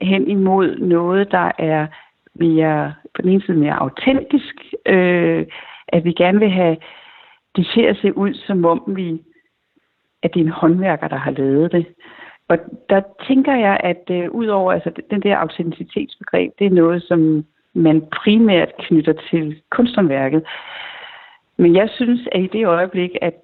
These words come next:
brugeren begynder at påvirke produktet, så kan man jo s-, egentlig tale om, at over for den enkelte bliver produktet autentisk. Øh, igen, og med slid, og med,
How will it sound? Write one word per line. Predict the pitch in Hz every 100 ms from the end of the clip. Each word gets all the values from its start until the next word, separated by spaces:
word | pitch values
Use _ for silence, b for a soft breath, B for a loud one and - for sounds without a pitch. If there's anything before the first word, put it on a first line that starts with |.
| - - -
brugeren | 180 185 226 208
begynder | 185 - 180 -
at | 175 - -
påvirke | 202 220 208 165 160 156 156 _ -
produktet, | 160 - 151 151 151 185
så | 196
kan | 196
man | 190
jo | 165
s-, | - - - - - _ - -
egentlig | 196 - 202
tale | - 165 185
om, | -
at | 165 160 - B B
over | 165 160 - -
for | 165 156 B B B B B B _ -
den | -
enkelte | - - 233 208 185
bliver | 180 170 151 151 - _
produktet | - 147 151 151 175
autentisk. | 156 151 - 156 - - - - _ B B B B B B B -
Øh, | 160 147 147
igen, | 160 151 156 170 -
og | 160
med | 151 143
slid, | - - 170 180 180 180
og | 156 143
med, | 147 143